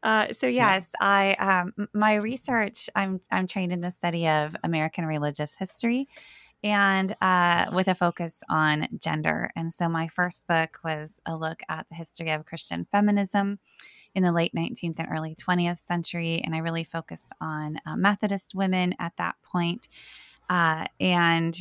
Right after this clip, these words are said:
Speaker 1: uh, really trying to tease out this relationship between Christianity and feminism and all of its complexities in an earlier period of American history. That,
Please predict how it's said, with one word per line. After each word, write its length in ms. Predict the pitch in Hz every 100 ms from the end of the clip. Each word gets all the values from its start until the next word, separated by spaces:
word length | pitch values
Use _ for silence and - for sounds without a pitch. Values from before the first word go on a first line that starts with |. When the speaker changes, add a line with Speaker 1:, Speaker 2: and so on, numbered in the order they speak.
| -
Speaker 1:
uh, 160 | 170 -
really 260 | 233 254
trying 180 | 240 196
to 120 | 180 -
tease 320 | - 180 170
out 220 | 160 -
this 180 | 160 -
relationship 840 | 160 156 151 - - 156 - - -
between 340 | - - 160
Christianity 640 | - - - 160 151 156
and 160 | 147 151
feminism 720 | - 151 151 147 - 147 147
and 100 | -
all 160 | 151 151
of 60 |
its 200 | 156 -
complexities 1040 | - 165 175 185 - 160 151 147 151 - -
in 200 | - 160
an 100 | 156 -
earlier 440 | 151 151 147 147
period 360 | 151 - 147 147
of 80 | 147
American 480 | 151 143 151 - 160
history. 560 | 151 139 - 180 220 - _ - - - - - _
That, 760 | - 180 202 254 233 202 - -